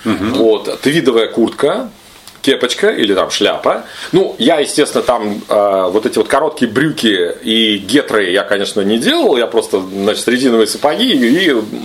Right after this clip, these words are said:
Speaker 2: значит, зеленые эти брюки заправил в этот самый, в сапоги, таким образом пришел. Вот. И чисто английская вот эта тема, то есть вот эта вот верхняя губа поджата, они так на меня посмотрели, и с этим английским вот этим акцентом, я могу его воспроизвести,
Speaker 1: Мгм.
Speaker 2: вот они сказали:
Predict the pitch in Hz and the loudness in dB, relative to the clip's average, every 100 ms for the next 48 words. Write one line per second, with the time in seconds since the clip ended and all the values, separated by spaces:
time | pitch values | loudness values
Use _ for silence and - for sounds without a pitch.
0 | - 107 - 107 113 135 120 110 117 - | -8 -6 -4 0 2 2 2 0 0 -2
1 | 120 113 117 151 165 135 - - - - | 2 0 2 0 0 -2 -6 -10 -6 -4
2 | - - - - 110 101 117 117 113 107 | -4 -4 -6 -4 -2 2 2 2 0 -2
3 | 104 117 101 87 85 101 - 120 208 226 | -2 0 0 -2 0 0 2 0 0 0
4 | 123 170 160 131 120 123 113 - - - | 0 2 2 2 0 -2 -4 -4 -8 -10
5 | - 110 117 104 160 240 - 196 165 151 | -10 0 0 0 -2 -2 -2 -2 0 2
6 | 156 147 - 110 104 101 - 214 220 - | 2 0 0 0 0 -4 -2 -2 -2 0
7 | 139 - 131 117 113 101 95 135 - 120 | 0 0 -4 -4 0 0 2 2 0 -2
8 | 104 113 110 139 - 180 - 208 208 151 | 0 0 0 0 0 -4 -2 -2 -2 -2
9 | 127 127 120 110 107 120 117 160 180 147 | -2 -2 -2 -2 -2 -2 -2 -2 0 0
10 | 127 - - - - 120 120 123 131 143 | 0 -6 -18 -10 -4 0 2 2 2 0
11 | - 110 104 107 113 - 208 240 170 117 | 2 -2 0 0 0 0 0 2 2 2
12 | 120 131 131 107 101 - 117 107 117 - | 2 2 2 0 -2 0 0 2 0 -2
13 | - 277 - - 117 107 120 131 - 147 | -4 -4 -4 -4 0 2 2 0 0 2
14 | 135 | 2